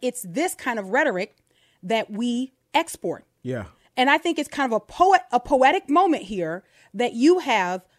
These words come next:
Speaker 1: uh, what we now know as ten U S Marines and soldiers, um,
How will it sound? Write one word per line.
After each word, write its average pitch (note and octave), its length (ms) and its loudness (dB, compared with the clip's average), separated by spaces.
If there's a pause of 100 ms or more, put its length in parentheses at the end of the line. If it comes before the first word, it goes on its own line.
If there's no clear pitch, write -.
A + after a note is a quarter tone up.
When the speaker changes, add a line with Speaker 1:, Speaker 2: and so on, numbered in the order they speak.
(140)
Speaker 1:
uh, G#3+ 140 2
what B3 240 2
we A3+ 100 -4
now C4 280 4
know G#3 260 2
as - 120 -6
ten C#4 260 -2
U B3+ 120 0
S B3+ 160 0
Marines A#3 320 -4
and G#3 140 -8
soldiers, F#3 640 -4 (400)
um, G3 380 -2